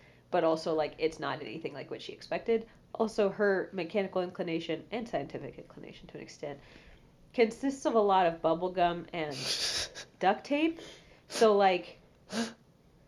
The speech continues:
Speaker 1: she doesn't do the math because that's beyond her, but she can, like, kinda figure it out. So it's like, it's like she's got the puzzle outline, but she doesn't have any of the insides. So she's like, "Bleh." So that's kinda where she's at right now.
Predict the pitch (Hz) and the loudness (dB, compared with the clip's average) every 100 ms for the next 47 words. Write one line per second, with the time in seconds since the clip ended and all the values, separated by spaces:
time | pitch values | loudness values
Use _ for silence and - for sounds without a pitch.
0 | _ - 233 262 277 202 240 220 185 190 | _ -6 4 4 4 0 0 2 2 2
1 | 214 233 - 208 202 - 160 - - 226 | 2 0 -2 0 -2 0 0 0 0 2
2 | 220 226 233 254 254 190 - 196 - 180 | 4 2 2 2 2 0 -2 -4 -4 -4
3 | 160 139 - 170 180 196 208 190 185 165 | -4 -6 -6 -4 -2 0 -2 0 2 4
4 | 175 220 254 - - 202 - 190 170 - | 6 4 2 0 0 2 2 0 0 -10
5 | - - - - 208 277 269 262 - 233 | -20 -20 -12 -6 0 0 0 -4 2 4
6 | 247 226 208 220 226 262 262 262 - - | 4 0 -2 -2 0 2 2 0 -10 -20
7 | - - - _ _ _ _ _ 208 240 | -20 -20 -20 _ _ _ _ _ 6 6
8 | - 285 311 330 370 - _ - _ _ | 2 0 2 2 0 -10 _ -20 _ _
9 | _ 226 220 214 262 233 226 220 220 185 | _ 0 2 2 4 4 4 4 2 2
10 | 180 220 247 240 254 262 - - _ - | 0 2 4 4 4 0 -6 -20 _ 0
11 | 226 220 202 202 151 - _ - - 262 | 2 2 0 0 0 -8 _ -16 -14 -12
12 | 254 233 233 - - - 240 254 _ - | -12 -12 -12 -12 -16 -18 -18 -18 _ -20
13 | - - - - - - 208 208 - 190 | -20 -20 -20 -14 -14 -4 2 2 2 -2
14 | 160 147 - - - - - | -2 -4 -8 -10 -12 -14 -14